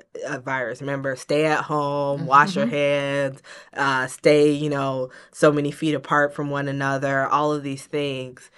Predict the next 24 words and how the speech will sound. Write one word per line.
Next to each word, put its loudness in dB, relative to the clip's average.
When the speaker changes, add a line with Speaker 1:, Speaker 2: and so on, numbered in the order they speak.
Speaker 1:
Um, 2
and -2
we 0
were 0
starting 2
to -2
get -6
data -4
about, -2
you -10
know, -6
the -8
number -6
of -10
infection -10
rates. -10
We -14
were -14
starting -8
to -8
build -8
that -12
set -10
up. -12